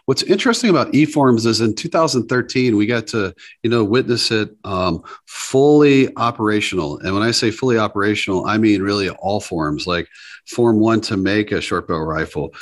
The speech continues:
a Form two to transfer from, or to make the item as a, as a manufacturer,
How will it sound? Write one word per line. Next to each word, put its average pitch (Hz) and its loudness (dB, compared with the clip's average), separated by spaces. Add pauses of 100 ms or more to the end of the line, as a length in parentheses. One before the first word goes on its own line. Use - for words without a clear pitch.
(180)
a 92 -2
Form 113 -2
two 120 0
to 101 2
transfer 104 -2
from, 90 -6
or 98 -2
to 98 -6
make 101 -2
the 87 -2
item 92 -2
as 87 -2
a, 82 -2
as 92 -4
a 85 -2
manufacturer, 87 -2